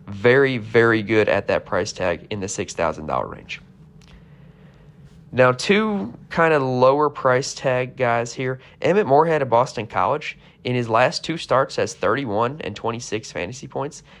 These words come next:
and he played against Duke and N C State. N C State's a pretty good defense. But, I don't know. I don't think that can continue this week against Notre Dame. Notre Dame has been a very stingy defense all season,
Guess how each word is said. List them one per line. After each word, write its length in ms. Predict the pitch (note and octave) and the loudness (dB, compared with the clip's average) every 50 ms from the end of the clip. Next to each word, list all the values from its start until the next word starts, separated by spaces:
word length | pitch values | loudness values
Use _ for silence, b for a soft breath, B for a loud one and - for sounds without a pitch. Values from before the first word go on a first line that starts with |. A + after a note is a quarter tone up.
| B - | B -8
and 120 | A2 A#2 | -6 -6
he 60 | A#2 | -6
played 280 | A2+ - - C3 C#3 E3 | -4 0 2 2 4 2
against 400 | F#3+ D3+ D3 D3 D3+ C#3+ B2 G#2+ | 0 -2 -2 -2 -2 -4 -6 -4
Duke 300 | G2 G2+ A#2 A#2+ - - | -2 -2 -2 -2 -6 -8
and 100 | - A2 | -8 -6
N 140 | A2 G#2 G#2+ | -4 -4 -4
C 180 | G#2+ - A2 G#2 | -6 -8 -10 -12
State. 360 | - - - E2 F2+ G2+ - | -12 -12 -10 -10 -10 -10 -10
N 140 | - F2+ G#2+ | -10 -12 -10
C 100 | - C#3 | -12 -12
State's 300 | C#3 - G#2+ A#2+ - - | -10 -8 -8 -8 -8 -8
a 20 | - | -12
pretty 220 | - - F#2+ F2 | -12 -10 -10 -10
good 100 | E2 D#2+ | -10 -10
defense. 460 | D2+ E2 - - - - - - - B B B B B B B B B B B B - | -10 -12 -12 -12 -14 -16 -16 -18 -20 B B B B B B B B B B B B -10
But, 420 | A#2+ A#2+ C3+ C3+ C3 A#2+ - - - - - - - - - - - - - - | -2 2 4 4 4 4 0 -4 -12 -20 -20 -20 -20 -20 -20 -20 -20 -14 -4 -2
I 80 | E3 | 0
don't 80 | D#3 C3+ | 2 2
know. 240 | A#2+ A2+ A2+ A#2+ - | 2 2 0 -2 -2
I 100 | - C#3+ | 0 2
don't 120 | E3 E3 E3 | 2 2 2
think 200 | - D#3+ D3 - | 0 -2 2 2
that 160 | C#3+ C3 C3 | 2 2 2
can 120 | - B2 | 0 -6
continue 400 | A#2 A#2+ A2 A2+ - B2+ A#2 A2+ | -8 -8 -8 -6 -6 -4 -4 -2
this 200 | G#2+ G#2+ G#2+ - | -4 -4 -6 -6
week 140 | - G#2+ G2+ | -6 -8 -6
against 220 | - G2+ F#2+ - - | -6 -8 -10 -8 -6
Notre 220 | F#2+ F#2+ F2 E2+ | -6 -6 -4 -4
Dame. 300 | F2+ G2+ G#2+ G#2+ G2+ B B B B B | -2 -2 -2 -4 -6 B B B B B
Notre 260 | A2 A2+ A#2+ B2 A#2+ | 0 2 2 4 4
Dame 240 | G#2 A#2 A2+ A2+ A2+ | 2 2 2 2 0
has 120 | B2 G#2+ | -4 -4
been 140 | G2+ A2+ G#2+ | -4 -2 -2
a 80 | G#2+ G#2 | 0 -2
very 320 | G2 G#2+ A2 G#2+ A2 G#2+ | 0 2 2 2 2 0
stingy 400 | G#2+ - - G#2 G#2 G2+ G2+ G2+ | -2 -6 -8 -8 -6 -6 -8 -8
defense 420 | F#2 G2 F#2+ - - F#2+ F#2 E2+ - | -8 -8 -8 -8 -8 -10 -10 -8 -6
all 160 | E2+ F2 F2 | -6 -6 -8
season, 460 | - - - A#2 A#2+ A#2+ A#2 - C3 | -8 -10 -8 -8 -6 -6 -6 -8 -8